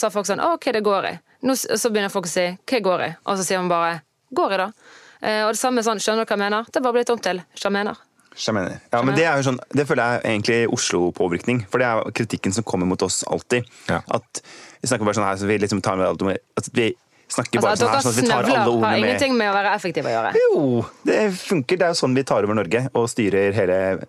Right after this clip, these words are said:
Speaker 2: pølsebua.
Speaker 3: Ved å slurve.
Speaker 1: Ja, det er vel ikke en
Speaker 2: Ja.
Speaker 1: østlending som styrer pølsebuen nå for tiden, men, eh, ja.
Speaker 2: Men så har vi jo en, et annet spørsmål som jeg har lurt litt på. Er bergensmålet mer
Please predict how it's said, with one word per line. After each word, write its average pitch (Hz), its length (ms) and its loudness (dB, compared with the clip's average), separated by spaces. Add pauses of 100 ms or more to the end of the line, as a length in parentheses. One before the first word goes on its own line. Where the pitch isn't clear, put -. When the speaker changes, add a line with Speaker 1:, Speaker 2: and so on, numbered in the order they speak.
(260)
Speaker 2:
pølsebua. 101 440 0 (100)
Speaker 3:
Ved 101 100 0
å 92 80 0
slurve. 85 400 -2
Speaker 1:
Ja, 64 140 0 (140)
det 208 120 -2
er - 80 2
vel 381 80 2
ikke - 160 0
en - 80 0
Speaker 2:
Ja. 202 60 0
Speaker 1:
østlending 202 340 0
som 196 140 -2
styrer 190 180 -2
pølsebuen 185 560 -2
nå 180 120 0
for - 120 -14
tiden, 175 240 -2
men, 190 220 -2
eh, 180 460 -2
ja. 185 120 -2 (720)
Speaker 2:
Men 185 100 0
så 208 120 0
har 151 180 2
vi 147 80 2
jo 190 120 2 (500)
en, 165 200 0
et - 140 0
annet 127 220 0
spørsmål 131 400 0
som 143 160 0
jeg 127 80 -8 (520)
har 127 200 0
lurt 113 220 0
litt 107 120 0
på. 123 200 2 (380)
Er 143 600 0 (160)
bergensmålet 110 720 0
mer 113 680 2